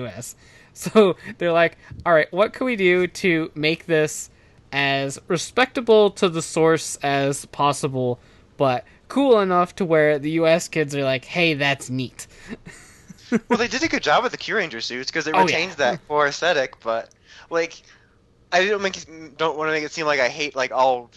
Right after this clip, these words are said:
Speaker 2: Ranger suits, 'cause obviously I'm into it, but, like, I totally see it from the perspective of, like, the casual U S viewer,
Speaker 1: Mm-hmm.
Speaker 2: of, like,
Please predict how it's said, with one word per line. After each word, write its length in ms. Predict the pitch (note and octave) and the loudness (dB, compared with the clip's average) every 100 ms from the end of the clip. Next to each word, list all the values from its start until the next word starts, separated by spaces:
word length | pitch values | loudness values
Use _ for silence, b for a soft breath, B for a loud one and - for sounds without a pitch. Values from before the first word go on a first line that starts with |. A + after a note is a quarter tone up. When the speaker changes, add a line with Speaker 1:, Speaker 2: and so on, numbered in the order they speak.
| _ - - | _ -20 -10
Speaker 2:
Ranger 260 | C#3 E3 | -8 -8
suits, 240 | C#3 B2 - | -12 -12 -6
'cause 100 | C3 | -4
obviously 320 | C3+ C#3 C3+ | -4 -4 -8
I'm 80 | A2+ | -8
into 280 | C3+ C3 A#2+ | -8 -6 -6
it, 60 | |
but, 120 | C3+ | -4
like, 140 | B2 B2 | -4 -2
I 80 | B2 | -4
totally 360 | - E3 D#3+ | -4 -6 -4
see 220 | C#3 C#3 | -6 -4
it 80 | C#3 | -4
from 120 | - C3 | -6 -12
the 60 | |
perspective 560 | - C3 - B2+ - B2 | -12 -14 -6 -6 -4 -10
of, 120 | B2 | -4
like, 200 | A#2+ A#2 | -4 -4
the 60 | C3 | -6
casual 400 | - A#2 B2 B2 | -4 -4 -4 -8
U 180 | A#2 A#2 | -8 -8
S 120 | A#2+ | -8
viewer, 460 | - G#2 G#2+ C#3+ F3 B B B B | -12 -10 -6 -6 -8 B B B B
Speaker 1:
Mm-hmm. 320 | D3 D3 A#2+ | -8 -8 -6
Speaker 2:
of, 180 | C#3 A#2+ | -6 -4
like, 440 | A#2+ A2 A#2 - | -4 -4 -8 -18